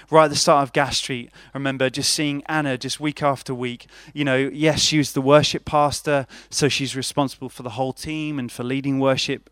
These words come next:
uh, pretty regularly. But she would often, you know, you'd see her just setting out chairs or just doing anything that needed to be done. She was just contributing.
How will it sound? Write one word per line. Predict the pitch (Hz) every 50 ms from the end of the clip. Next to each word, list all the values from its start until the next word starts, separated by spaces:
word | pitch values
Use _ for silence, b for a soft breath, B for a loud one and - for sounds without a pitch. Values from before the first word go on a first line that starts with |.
| _
uh, | - 135 127 120
pretty | - - 143 139 139
regularly. | 131 139 135 131 - 127 123 123 110
But | - 123 113 B B B B B
she | - - 175 170
would | 165 -
often, | - 175 175 - - - 147 135 131 120 B B B B
you | - 143
know, | 139
you'd | 135 135 135
see | - - - 160 147
her | 147 147 135
just | 139 135 - -
setting | 170 147 139 147 143
out | 139 131 -
chairs | - - 143 127 117 110 107 107 - - b b b b b b
or | 139
just | 143 165 - -
doing | 175 175 170 165 160 - _ -
anything | 185 185 190 196 170 - - 147 135 131
that | 131
needed | 135 147 139 135 123 123 -
to | -
be | - 127 123
done. | 110 147 139 127 113 - - - b b b b b b b b b b -
She | - - 160
was | 139 127 -
just | 160 143 - -
contributing. | - - 143 139 - - 131 113 123 120 113 - - 117 113 113 120